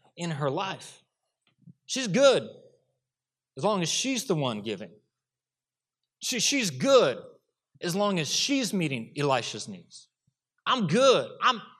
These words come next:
I'm fine. Don't worry about me. I'm all right."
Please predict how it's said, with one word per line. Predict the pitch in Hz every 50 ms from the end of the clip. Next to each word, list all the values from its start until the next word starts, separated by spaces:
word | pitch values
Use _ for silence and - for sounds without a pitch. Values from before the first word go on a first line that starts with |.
| _ _
I'm | - 233 247 233
fine. | 170 - - - - 226 233 226 208 170 135 117 95 - 95 - _ _ _ _ _ _ _ -
Don't | 120 180 226 240 233 226
worry | 247 240 233 220
about | 196 196 190 190
me. | 190 202 196 180 175 170 165 - - _ _ _ _ _ _ _ _
I'm | - 180 180 175
all | 165 156 147
right." | 139 120 101 92